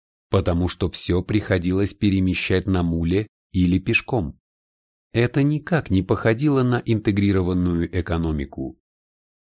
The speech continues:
Быстрое распространение организованного общества пришлось на юго-восточные равнины Месопотамии.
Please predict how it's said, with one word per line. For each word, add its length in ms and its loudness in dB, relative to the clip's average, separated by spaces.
Быстрое 600 0
распространение 1120 0
организованного 1040 0
общества 640 -2
пришлось 520 -2
на 140 2
юго-восточные 1040 0
равнины 480 2
Месопотамии. 1120 -4